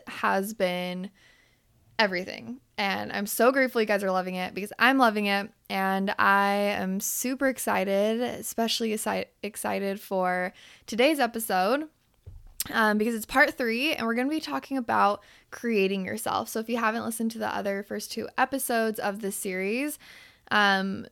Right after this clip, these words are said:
the first one is about aligning your values. The second one is about coming home to yourself. And this third one is about creating yourself. So I told you guys in last week's episode that, like, these two episodes are kind of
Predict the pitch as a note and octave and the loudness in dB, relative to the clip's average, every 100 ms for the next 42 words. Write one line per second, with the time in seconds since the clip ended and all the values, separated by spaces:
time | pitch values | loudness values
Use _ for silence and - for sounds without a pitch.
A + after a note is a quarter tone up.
0 | - G#3+ G3+ A3 G#3 - G3+ G3 G3+ G3+ | -8 -2 -2 0 -4 -2 -2 -2 -4 0
1 | F#3 F3+ - G3 F#3 F#3 F3+ F#3+ A#3+ C4 | 2 2 0 -2 -4 -4 -4 0 4 6
2 | B3+ B3 B3 A#3+ G#3+ G3 G#3 - G3 F#3+ | 4 0 -2 -4 -4 -4 -4 -2 0 0
3 | F#3+ F#3+ - G#3+ - G#3 G#3 - G#3 G3+ | -2 -4 -4 -6 -2 0 0 -2 -10 -8
4 | G#3+ A#3+ C4+ C4+ - A#3+ A#3+ A#3 G#3+ G#3 | -8 -4 -2 -2 -2 -4 -4 0 2 2
5 | A3 - - - - A3 G#3+ G#3+ G#3+ - | 0 -6 -20 -20 -6 -2 0 0 -2 -2
6 | B3 E4+ D#4+ C4 B3+ B3+ - G#3 G3+ G3+ | -2 0 0 0 0 -2 -4 -4 -2 -4
7 | G#3 G#3 A3 G#3+ G3 F#3+ G3+ - - G3+ | -4 -8 -6 -2 0 0 -2 -10 -8 -4
8 | G3 F#3 F#3+ G#2 G#3 - - G3+ G#3 - | -2 -2 -2 -6 -10 -12 -6 -6 -4 0
9 | - A3+ - - F#3+ F#3 F#3 - - A#3 | 0 -2 -6 -2 2 2 -2 -10 -4 -2
10 | A3+ A3+ B3 A#3+ A#3 A3+ G3+ F#3 - F#3+ | 0 0 4 4 4 0 0 -2 -2 -8
11 | - - G#3+ - F#3 F#3 G3+ F#2+ - - | -4 -6 -4 -4 -2 -2 2 2 2 -2
12 | G#2 G2+ - G#3 G3 G3+ A3 G3+ G#3+ A3 | -4 -4 -6 -8 -6 -4 -4 -4 -2 -4
13 | G3 F#3+ - F#3+ F#3+ F#3 F#3 | -4 -6 -6 -4 0 -2 -4